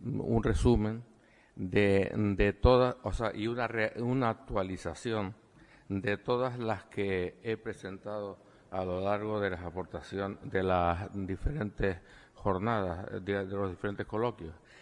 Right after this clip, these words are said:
Es decir, no es la primera vez, eh, que presento, eh, la temática de la República, del republicanismo, ni de la República Federal.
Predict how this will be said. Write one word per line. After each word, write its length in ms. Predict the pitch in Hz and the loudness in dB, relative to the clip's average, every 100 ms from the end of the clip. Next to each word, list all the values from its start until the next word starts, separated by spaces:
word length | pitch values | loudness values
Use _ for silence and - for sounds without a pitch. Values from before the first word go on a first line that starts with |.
| - | -14
Es 60 | |
decir, 220 | 85 110 | -6 -2
no 120 | 98 117 | 0 0
es 80 | |
la 100 | 131 | 0
primera 380 | 123 127 123 117 | -2 -4 -2 0
vez, 180 | 110 117 - - - - - _ | 0 -2 -6 -20 -20 -20 -20 _
eh, 680 | - 104 98 95 95 92 92 - | -6 -2 -2 0 -2 -2 -6 -10
que 300 | 98 98 95 - | -6 -4 -4 -4
presento, 800 | 95 - 113 113 104 113 113 - - - - | -4 0 0 0 -2 -4 -6 -12 -20 -20 -4
eh, 880 | 101 98 92 90 90 90 - - - | 0 0 0 -2 -4 -6 -8 -14 -10
la 220 | 101 98 | -2 -2
temática 680 | 87 98 107 104 101 101 92 - - - | 0 2 2 0 -2 -2 -4 -6 -20 -10
de 200 | 92 95 | -6 -2
la 140 | 92 | 0
República, 680 | 90 87 113 110 110 131 135 - | 0 -2 -4 -4 -6 -8 -12 -14
del 320 | - 87 87 | -14 -10 -8
republicanismo, 1000 | 92 92 90 85 85 87 113 101 117 147 - - - - - | -6 -6 -8 -10 -4 0 0 -2 -6 -8 -16 -20 -20 -20 -10
ni 240 | 101 101 | -4 -2
de 140 | 101 98 | 0 0
la 100 | 92 | 0
República 500 | 90 92 101 98 92 | -2 -4 -4 -2 4
Federal. 640 | - 87 87 101 107 131 | 4 4 0 0 0 -4